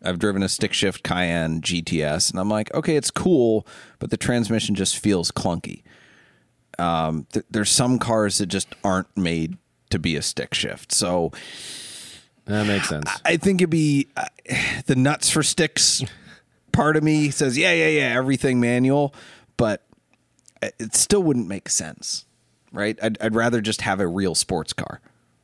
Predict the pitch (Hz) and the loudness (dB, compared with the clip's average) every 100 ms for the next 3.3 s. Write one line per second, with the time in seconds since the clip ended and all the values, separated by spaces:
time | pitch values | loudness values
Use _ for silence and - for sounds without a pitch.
0 | _ _ 87 87 82 101 104 - 80 82 | _ _ -6 -4 -2 -2 -2 -4 -4 -4
1 | - 120 135 123 110 104 98 107 98 87 | -2 -2 2 4 4 4 2 2 2 0
2 | 107 87 - - - - 80 67 65 65 | 0 -2 -4 -10 -14 -12 -10 -10 -10 -10
3 | 60 57 | -10 -12